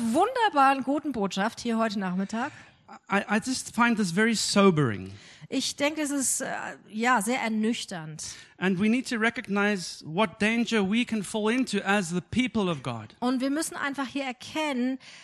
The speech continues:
Speaker 1: ähm, welche Gefahr wir laufen, da in etwas hineinzugeraten als Volk Gottes.
Speaker 2: Because in the midst of the things that are deteriorating,
Speaker 1: Weil mittendrin in diesen ganzen Dingen, alles was kaputt geht, was zerstört wird,
Speaker 2: Jesus says two things that are very important for us.
Speaker 1: da sagt Jesus zwei Dinge, die ganz wichtig sind für uns.
Speaker 2: That many will turn away from the faith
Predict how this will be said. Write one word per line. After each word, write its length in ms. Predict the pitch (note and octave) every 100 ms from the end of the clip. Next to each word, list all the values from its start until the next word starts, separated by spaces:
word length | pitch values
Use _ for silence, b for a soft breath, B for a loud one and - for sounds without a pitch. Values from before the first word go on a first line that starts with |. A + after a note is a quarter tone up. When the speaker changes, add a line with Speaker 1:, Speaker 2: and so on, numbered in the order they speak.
| B
Speaker 1:
ähm, 440 | - B3+ B3 C4 - -
welche 320 | A#3+ C#4 D4
Gefahr 400 | C4 - C#4 D4+
wir 140 | C4
laufen, 480 | A#3 A3 A3 A#3 A3+ F#3+
da 180 | G#3 G#3+
in 120 | G#3+
etwas 260 | G3+ A3 -
hineinzugeraten 840 | A3 G#3 A#3 G#3+ F#3+ F3+ F3 F3+
als 160 | F3+
Volk 240 | - G3 -
Gottes. 380 | G3 D#3+ D3+ -
Speaker 2:
Because 280 | A3 B3
in 120 | B3 B3+
the 60 |
midst 420 | B3 D#4+ - - -
of 240 | A#3+ G#3
the 100 | A3+
things 420 | G3+ C4 C#4+ C4+ G#3+
that 120 | A3+
are 100 | F#3+
deteriorating, 1120 | G#3+ G3 - D4 E4+ G#3 F3+ E3 - A#3 D4+ B _
Speaker 1:
Weil 220 | B3+ C#4+
mittendrin 1120 | D4 D#4 A4+ - A4 A4 F#4+ - B3+ F4+ A#3
in 200 | A#3 C#4+
diesen 260 | C#4+ D4+ D4+
ganzen 360 | D#4 E4+ E4 C4+
Dingen, 260 | E4 C#4 B3
alles 280 | D4+ D#4 C#4+
was 180 | C#4
kaputt 400 | - C#4 - D#4+
geht, 180 | - C4+
was 220 | B3 A#3+
zerstört 500 | - A#3+ - B3+ -
wird, 120 | E3+ G3
Speaker 2:
Jesus 280 | A#3+ A#3+
says 240 | - A3+ -
two 220 | - C4+
things 340 | A3+ B3+ B3 G3
that 100 | G3
are 100 | F#3
very 180 | A3
important 460 | A#3 - A3 G#3 F#3
for 140 | E3 C3
us. 280 | G#2+ - A#3
Speaker 1:
da 100 | A#3
sagt 240 | C#4 C#4
Jesus 340 | C#4+ C4 -
zwei 380 | - - C4+ D#4+
Dinge, 300 | E4+ E4 B3
die 100 | G#3+
ganz 280 | A#3 A#3 A3+
wichtig 300 | A#3 - G#3
sind 180 | - E3
für 140 | F3
uns. 120 | D3+ C#3+
Speaker 2:
That 140 | F3+
many 360 | G3 B3+ D4 C4+
will 140 | A#3
turn 240 | - A3+
away 460 | G#3+ G3 G3+ C4 D#4+
from 200 | B3+ A3+
the 120 | G#3
faith 400 | - A#3 C#4 F4